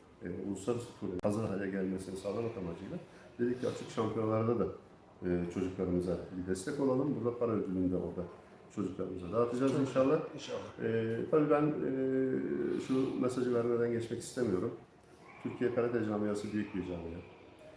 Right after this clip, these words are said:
Speaker 1: Türkiye Karate Camiası büyük camia olduğu gibi dünya da büyük bir camia.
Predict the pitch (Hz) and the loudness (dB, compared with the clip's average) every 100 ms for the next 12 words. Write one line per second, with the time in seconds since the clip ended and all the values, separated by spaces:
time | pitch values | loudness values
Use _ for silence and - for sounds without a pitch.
0 | - - - - - - - 123 120 127 | -20 -20 -20 -20 -6 -4 2 2 4 2
1 | 127 117 120 120 117 107 117 - 120 123 | 2 0 2 2 2 -2 -4 -2 0 2
2 | 123 156 214 127 107 120 139 95 92 92 | 2 0 0 0 0 0 2 0 -2 -4
3 | - 90 85 | -8 -8 -8